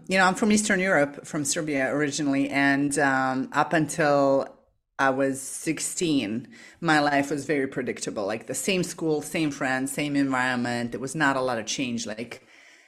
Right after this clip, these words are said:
I even look back, like, twenty years later when I went back to my city, I'm like,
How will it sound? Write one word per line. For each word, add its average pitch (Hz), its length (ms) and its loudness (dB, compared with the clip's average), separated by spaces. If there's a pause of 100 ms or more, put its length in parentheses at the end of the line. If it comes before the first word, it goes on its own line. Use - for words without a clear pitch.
(400)
I 160 160 4
even 185 240 4
look 175 180 2
back, 156 340 6
like, 135 300 -4 (200)
twenty 170 260 -4
years 147 180 -2
later 143 240 0
when 135 140 -2
I - 20 -4
went 127 180 -4
back 127 200 2
to - 80 -8
my 123 100 -4
city, 135 260 -6
I'm 123 100 -4
like, 131 120 -4